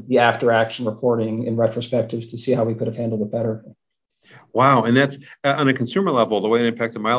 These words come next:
Speaker 2: life was that my kids wanna play Minecraft Java Edition, which is
Speaker 1: Mm-hmm.
Speaker 2: only available over P Cs.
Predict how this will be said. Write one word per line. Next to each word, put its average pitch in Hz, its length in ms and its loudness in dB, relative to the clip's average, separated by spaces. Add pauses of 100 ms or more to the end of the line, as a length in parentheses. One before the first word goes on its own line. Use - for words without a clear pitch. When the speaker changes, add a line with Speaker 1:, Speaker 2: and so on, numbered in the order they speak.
Speaker 2:
life 98 180 0
was 95 200 -8
that 98 260 0
my 104 120 -2
kids 131 320 -2
wanna 113 320 0
play 107 120 0
Minecraft 107 680 0
Java 110 320 0 (100)
Edition, 156 520 -6
which 110 100 -10
is 123 80 4
Speaker 1:
Mm-hmm. 127 80 8
Speaker 2:
only 110 260 4
available 113 280 4
over 101 160 0
P 110 200 -6
Cs. 113 420 -2